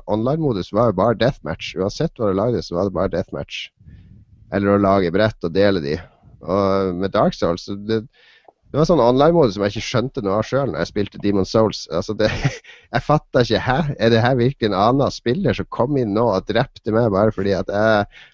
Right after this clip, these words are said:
hadde restoret min humanity? Hvordan går det an å væ-, hvordan kan jeg reservere meg mot det? Nei, det kan du ikke. Hæ? <laughs> Altså,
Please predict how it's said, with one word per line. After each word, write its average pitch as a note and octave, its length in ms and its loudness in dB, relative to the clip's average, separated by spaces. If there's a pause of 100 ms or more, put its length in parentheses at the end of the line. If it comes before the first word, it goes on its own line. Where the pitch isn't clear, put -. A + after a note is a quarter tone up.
(120)
hadde G2+ 240 0
restoret G#2+ 560 2
min A#2 200 6
humanity? A2 600 4
Hvordan C3 340 6
går C#3 140 6
det C3 80 6
an C3+ 80 6
å A#2+ 40 4
væ-, G#2 200 2
hvordan C#3+ 200 6
kan C#3+ 140 4
jeg C3 140 4
reservere B2+ 500 0
meg G#2 160 0
mot G#2 140 -6
det? C3+ 100 -2 (100)
Nei, B2 200 -6
det D3+ 80 -8
kan D3 120 -4
du A#2 120 -6
ikke. E2 120 -12 (440)
Hæ? C4+ 80 4 (840)
<laughs> - 560 -4
Altså, C#3+ 240 -6